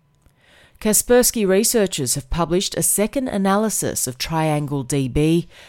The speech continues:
the I O S spyware implant that was deployed as part of Operation Triangulation. The operation targeted Russian government officials, foreign diplomats working in Russia, and Kaspersky employees.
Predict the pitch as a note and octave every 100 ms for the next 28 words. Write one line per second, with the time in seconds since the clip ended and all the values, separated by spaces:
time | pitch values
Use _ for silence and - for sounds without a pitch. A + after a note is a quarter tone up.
0 | - F3+ - F#3 G#3 F#3+ F3 F#3 - -
1 | F3+ F#3+ F3 D#3 - G#3+ G#3+ D#3+ B2+ A2+
2 | - - D#3 - D#3 - F3 F3 E3 D3
3 | - - D#3+ D#3 E3 - E3 E3 D#3+ F#3
4 | - C3 C3 D#3+ E3 D3+ C#3 C#3+ C#3+ D3+
5 | - D#3+ C3 - - - - - - A3+
6 | - F#3 E3+ D#3+ F3+ A3+ G3 E3 D3+ D#3
7 | C#3+ D3+ E3+ E3 D3+ D3+ E3+ G3+ D#3 C3+
8 | - A#2+ C#3 D3+ E3 - - - - F3
9 | G3 A3 F3+ G3 F3 D#3+ C#3 - D#3+ G3
10 | G3+ D3+ C3 B2 B2+ - D3 C3 - -
11 | - D3+ F#3+ G3+ A3+ - F3+ E3+ - F3
12 | D3 D#3+ - C3 B2+ B2+ B2 - -